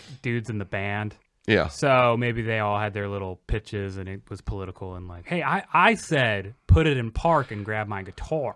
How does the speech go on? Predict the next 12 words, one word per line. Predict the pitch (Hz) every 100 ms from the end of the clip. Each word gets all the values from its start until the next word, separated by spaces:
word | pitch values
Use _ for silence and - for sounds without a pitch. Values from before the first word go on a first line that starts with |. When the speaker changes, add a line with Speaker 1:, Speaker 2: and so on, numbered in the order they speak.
| _ -
Speaker 2:
No, | 101
I | 90 131
said, | - 92
"Put | - 107
it | 98
in | 87
pork." | 82 151 143 127 - - - -
Speaker 1:
<laughs> | 202 - 214 135
Put | 220 214
it | 185
in | 160
pork. | 135 165 143 131 -